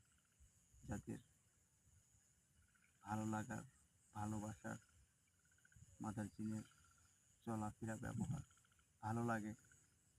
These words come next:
তাদের জন্য শুধুমাত্র আমি কালকে মাদার জন-, মাদার, মাদার জিনকে হাজির করে আপনাদের সামনে উপস্থিত করব। আর শুধু মাদার জিনকে হাজির করব আপনাদের সেই খুশির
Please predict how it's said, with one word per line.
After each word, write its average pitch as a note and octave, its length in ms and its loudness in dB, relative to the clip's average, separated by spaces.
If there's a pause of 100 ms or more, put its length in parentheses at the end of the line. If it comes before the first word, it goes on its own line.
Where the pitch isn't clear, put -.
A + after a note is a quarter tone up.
(100)
তাদের G#2+ 260 4
জন্য A#2+ 280 4
শুধুমাত্র B2+ 600 2
আমি B2 220 6 (240)
কালকে A2+ 300 0
মাদার A2 360 2
জন-, A#2 380 2
মাদার, A2 340 2
মাদার A2+ 320 2
জিনকে A#2 260 0
হাজির A#2 260 -4
করে A#2+ 240 -4 (1500)
আপনাদের A2+ 360 0
সামনে A#2 220 4
উপস্থিত A2 360 -6 (100)
করব। A2 200 -2 (1500)
আর A2+ 220 -2 (1500)
শুধু D#3 240 6
মাদার D3 320 8
জিনকে D#3+ 300 6
হাজির D#3 280 6
করব D3+ 320 2
আপনাদের D3 440 4
সেই D3 300 2 (1500)
খুশির D3+ 300 4